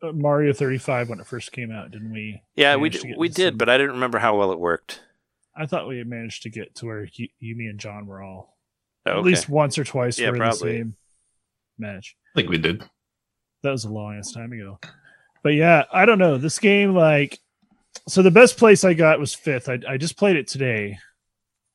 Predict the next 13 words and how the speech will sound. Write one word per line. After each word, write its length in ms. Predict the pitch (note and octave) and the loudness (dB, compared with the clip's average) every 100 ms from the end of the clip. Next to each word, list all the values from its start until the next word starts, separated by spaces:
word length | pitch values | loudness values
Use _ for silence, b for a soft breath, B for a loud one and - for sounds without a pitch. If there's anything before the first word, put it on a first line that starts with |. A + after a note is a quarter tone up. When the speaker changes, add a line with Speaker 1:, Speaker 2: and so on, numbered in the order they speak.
| - | -14
Speaker 1:
and, 160 | B2 - - - | -14 -12 -16 -14
and 120 | C#3+ | -6
it 40 | D3 | 2
actually 440 | F#3 F3+ D#3+ D3 | 2 2 0 0
was 220 | C3 B2+ | 0 -2
like, 180 | B2+ A#2+ | -2 -2
I 80 | A#2+ | 0
probably 280 | F#3 G#3+ E3+ | 2 4 4
wouldn't 220 | D3 C3 | 0 -2
have 80 | - | -6
played 200 | C3 A#2 | -6 -6
it 100 | |
at, 120 | G#2 | -8